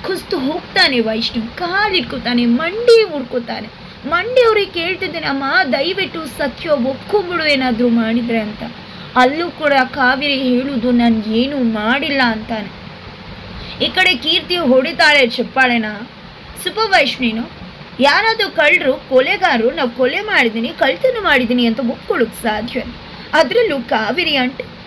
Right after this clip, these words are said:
ಕಾವೇರಿ ಆಂಟಿ ಎಂದೂ ಕೂಡ ಬದ್ಲಾಗೋ ಜಾಯಮಾನನೇ ಅಲ್ಲ. ಈಗ್ಲೂ ಬದ್ಲಾಗಲ್ಲ, ಮುಂದೆ ಕೂಡ ಬದ್ಲಾಗಲ್ಲ. ಕಾವೇರಿ ಆಂಟಿ ತನ್ ಮಾಡಿದ ಕೆಲ್ಸನ ಒಪ್ಕೊಂಡ್ಬಿಡ್ತಾರ? ಯಾವ ಮನಸ್ಥಿತಿ ಇಟ್ಕೊಂಡ್ ಕೇಳ್ತಿದ್ಯಾ ವೈಷ್ಣು ನೀನು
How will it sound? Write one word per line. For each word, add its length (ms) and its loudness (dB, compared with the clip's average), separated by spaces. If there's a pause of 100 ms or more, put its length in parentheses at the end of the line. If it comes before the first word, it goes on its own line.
(200)
ಕಾವೇರಿ 440 2
ಆಂಟಿ 260 -2
ಎಂದೂ 420 0
ಕೂಡ 280 0
ಬದ್ಲಾಗೋ 640 2
ಜಾಯಮಾನನೇ 840 -2
ಅಲ್ಲ. 220 -8 (440)
ಈಗ್ಲೂ 340 2
ಬದ್ಲಾಗಲ್ಲ, 600 2
ಮುಂದೆ 400 -2
ಕೂಡ 280 -2
ಬದ್ಲಾಗಲ್ಲ. 520 -2 (440)
ಕಾವೇರಿ 460 4
ಆಂಟಿ 240 2
ತನ್ 280 -6
ಮಾಡಿದ 400 0
ಕೆಲ್ಸನ 380 -4 (220)
ಒಪ್ಕೊಂಡ್ಬಿಡ್ತಾರ? 680 0 (640)
ಯಾವ 240 4
ಮನಸ್ಥಿತಿ 600 -4
ಇಟ್ಕೊಂಡ್ 440 0
ಕೇಳ್ತಿದ್ಯಾ 460 2
ವೈಷ್ಣು 440 -6
ನೀನು 140 -8